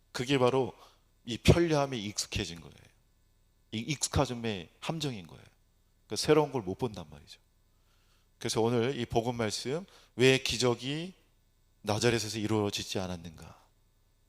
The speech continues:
그거는 바로 새로운 시각, 새로운 눈으로 보지 못하는 이 선입견, 곧 사위의 안주함에서 일어나는 사건이다.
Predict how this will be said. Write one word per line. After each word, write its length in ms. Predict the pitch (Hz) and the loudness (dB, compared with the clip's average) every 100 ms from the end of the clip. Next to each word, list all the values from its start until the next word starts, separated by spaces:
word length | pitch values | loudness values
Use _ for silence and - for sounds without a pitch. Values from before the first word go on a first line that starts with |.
| _ _ _ _ _ - | _ _ _ _ _ -4
그거는 260 | 110 104 | -2 0
바로 400 | 98 92 113 165 - _ _ - | -2 -2 -2 -6 -10 _ _ -14
새로운 560 | - - 127 127 120 | -10 0 2 2 2
시각, 320 | 107 - - - _ | -2 -8 -12 -18 _
새로운 580 | - - 127 127 117 92 | -8 0 2 4 2 -4
눈으로 1300 | 87 80 - _ _ _ _ _ _ _ _ _ 113 | -12 -16 -20 _ _ _ _ _ _ _ _ _ -4
보지 220 | - 107 | 2 2
못하는 540 | 107 95 - 107 107 110 - | 2 -4 -4 -6 -6 -10 -10
이 300 | 98 92 87 | -6 -6 -4
선입견, 560 | - - 147 127 - 82 - _ - | -4 -4 -4 -4 -8 -10 -14 _ -4
곧 160 | 107 - - - | -4 -4 -16 -10
사위의 560 | - - 131 123 120 - | -4 0 2 2 -2 -2
안주함에서 680 | 95 101 101 90 85 78 | -6 -4 -4 -4 -6 -10
일어나는 400 | 82 92 80 78 | -12 -12 -12 -16
사건이다. 600 | 78 - - 117 90 - | -16 -18 -10 -10 -10 -20